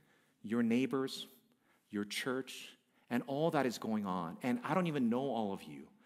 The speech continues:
so there may be circumstances beyond that many of us feel pain about, but yet, even in the midst of it, the Lord has been faithful. His constant love for you,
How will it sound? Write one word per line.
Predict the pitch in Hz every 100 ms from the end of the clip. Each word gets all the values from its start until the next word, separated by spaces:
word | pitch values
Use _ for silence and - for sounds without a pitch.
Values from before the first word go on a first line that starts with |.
| _
so | -
there | 143 156
may | 151 160
be | 165
circumstances | 156 156 143 131 127 120 123 117
beyond | - 107 113 117 98 - 73 - _ _ _ - - -
that | 110 104 - - - -
many | 123 127 165 180
of | 120
us | 101 92
feel | - 117 110
pain | - 127 127
about, | 110 64 - - - -
but | 120
yet, | 123 117 - - - _ _ _ _ _ _ _ _ -
even | 147 147 151
in | 123
the |
midst | 110 117 - -
of | -
it, | - - - _ _ _ _ _ _ -
the | 107
Lord | 104 107 107
has | 104 101
been | 104 87
faithful. | - - 92 95 - - - - _ _ _ _ _ _
His | 117 110
constant | - - 139 147 - 156 151 113
love | 120 120 117
for | 131
you, | 110 104 110 107